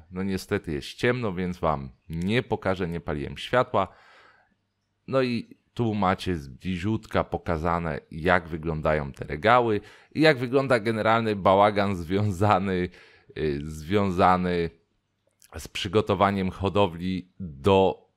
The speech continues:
pełnej działalności. Y, jedna rzecz, która mi nie pasuje, to taka, nie wiem, przedmurówka, którą tam macie,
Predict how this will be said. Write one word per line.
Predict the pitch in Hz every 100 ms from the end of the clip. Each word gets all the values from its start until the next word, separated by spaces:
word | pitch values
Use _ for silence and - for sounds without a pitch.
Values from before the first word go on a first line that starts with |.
| _
pełnej | 101 101 95 92 92 92 _ _ _ 92
działalności. | 87 104 95 90 76 - - - - _ _ _ _ -
Y, | 55 55
jedna | 117 165 160 170
rzecz, | 143 147
która | - 139
mi | 131
nie | 127 123
pasuje, | 127 107 - 143 147 123 107
to | 104 101 98 -
taka, | 101 104 95
nie | 101
wiem, | 92 78 -
przedmurówka, | - 113 98 104 110 120 131 - - 71
którą | - - 87 85
tam | 85 82
macie, | 80 76 - - 80